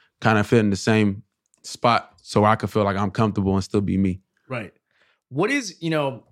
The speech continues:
Speaker 2: being the guy who has to prove yourself as an undrafted free agent, that journey, I do a lot of research on all my guests. Um, your coach, Matt Rhule, he,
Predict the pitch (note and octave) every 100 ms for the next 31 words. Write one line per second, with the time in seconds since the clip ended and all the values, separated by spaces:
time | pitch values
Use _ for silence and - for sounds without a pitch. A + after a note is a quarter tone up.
0 | _ _ - - _ _ - C#3 D3 F#3+
1 | G3+ E3 B2+ B2 B2+ A#2+ C3 - F#2+ -
2 | C#3+ B2 B2 - A2 A2 A#2 A#2 A2+ A2+
3 | G2+ - G2+ - G#2 G2 G2+ G2 - _
4 | _ _ _ _ _ _ _ - C#3 D#3+
5 | D3+ C#3 C#3 C#3 C3+ A#2+ _ _ - _
6 | D3 D3+ D#3+ C#3 C3+ C#3+ C3+ B2 C3+ -
7 | B2+ B2 B2 A#2 A2+ A2+ - - _ _
8 | A#2 G#2+ G#2 G2 F2+ B2 C#3 B2+ C#3 C3
9 | - - A2+ A2 B2 B2+ B2 B2 A2+